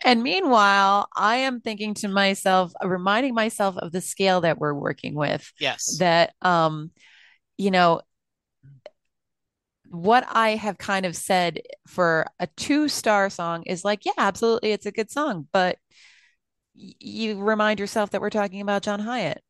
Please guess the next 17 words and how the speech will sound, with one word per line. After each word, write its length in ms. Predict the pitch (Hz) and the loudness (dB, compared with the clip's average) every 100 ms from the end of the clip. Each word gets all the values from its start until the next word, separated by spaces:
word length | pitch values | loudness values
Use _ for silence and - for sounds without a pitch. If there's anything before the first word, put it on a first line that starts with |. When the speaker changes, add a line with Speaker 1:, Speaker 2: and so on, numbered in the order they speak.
| _ _ - | _ _ -4
Speaker 2:
Right. 280 | 135 120 - - | 0 0 -4 -12
Speaker 1:
And 220 | 185 190 185 | -8 -8 -2
so, 480 | - 208 208 202 | 4 6 6 2
eh, 200 | 190 76 - _ - _ - _ _ _ _ | -2 -8 -12 _ -20 _ -20 _ _ _ _
that's 280 | 202 214 233 | 2 2 2
why 240 | 247 247 | 0 2
I'm 100 | 240 | 0
gonna 240 | 226 247 247 | -2 -4 -4
go 260 | 208 226 | -2 0
with 140 | 226 233 | 0 -2
the 120 | 233 | -6
two. 420 | - 254 285 156 - _ _ - | -4 -2 0 -2 -8 _ _ -8
Speaker 2:
Okay. 320 | 226 - 180 | -8 -4 0
Speaker 1:
Um, 380 | 165 160 160 156 _ _ _ - - | 2 0 -2 -10 _ _ _ -20 0
that 260 | 202 196 - - | 4 4 2 -2
it's 200 | 196 | -2
a, 120 | 190 | 0